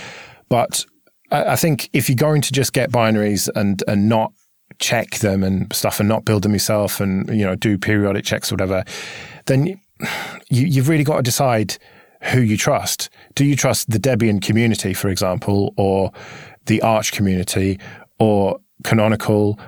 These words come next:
or Red Hat? Or y-, you just have to put your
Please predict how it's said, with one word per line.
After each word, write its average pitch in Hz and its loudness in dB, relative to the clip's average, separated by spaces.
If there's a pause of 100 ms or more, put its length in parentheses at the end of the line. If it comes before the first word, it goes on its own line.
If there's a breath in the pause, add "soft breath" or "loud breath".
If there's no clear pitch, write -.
(140 loud breath)
or 104 2
Red 110 2
Hat? 98 0 (440 loud breath)
Or 117 2
y-, 180 -2
you 123 2
just 139 -2
have - -2
to 113 2 (640)
put - 0
your 127 2